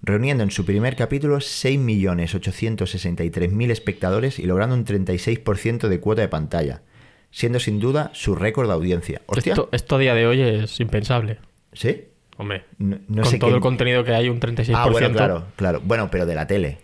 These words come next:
Speaker 1: claro.
Speaker 2: Da igual, es impensable.
Speaker 1: Líder de audiencia en sus dos primeras temporadas, así como la mitad de sus episodios se llevaron el horario central de Telecinco.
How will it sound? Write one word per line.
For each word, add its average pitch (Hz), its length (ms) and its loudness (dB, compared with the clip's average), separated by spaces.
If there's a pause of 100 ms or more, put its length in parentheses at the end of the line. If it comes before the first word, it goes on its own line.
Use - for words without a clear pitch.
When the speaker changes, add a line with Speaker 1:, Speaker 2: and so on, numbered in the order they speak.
Speaker 1:
claro. - 260 -8 (340)
Speaker 2:
Da 101 120 -2
igual, 101 260 0 (420)
es 123 140 -2
impensable. 104 500 -4 (240)
Speaker 1:
Líder 131 280 4
de 120 80 2
audiencia 127 420 2
en 120 60 0
sus 95 220 -2
dos 120 180 0
primeras 113 280 0
temporadas, 143 840 0 (160)
así - 160 -4
como 131 140 2
la 123 100 2
mitad 117 160 0
de 113 80 2
sus 110 240 -4
episodios 143 540 0
se 107 100 0
llevaron 117 440 0 (200)
el 98 140 0
horario 110 200 2
central 113 440 0
de 110 80 0
Telecinco. 82 640 -4